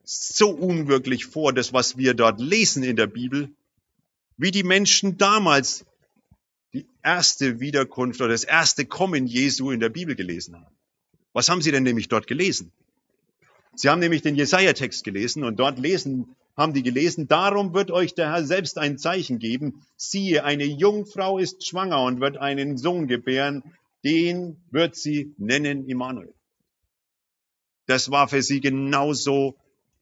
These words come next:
spektakulär. Wie? Eine Jungfrau wird schwanger werden. Wie soll das gehen?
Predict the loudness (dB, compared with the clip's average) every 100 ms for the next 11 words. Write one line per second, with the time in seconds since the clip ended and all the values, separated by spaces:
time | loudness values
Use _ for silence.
0 | _ _ _ -10 -2 0 0 0 -2 -2
1 | -4 -4 -6 -14 _ _ -4 0 0 -4
2 | -12 _ _ -4 -2 0 0 0 0 0
3 | 0 -2 -2 0 0 0 -2 -4 -12 _
4 | _ _ -6 -2 2 2 2 0 -2 -4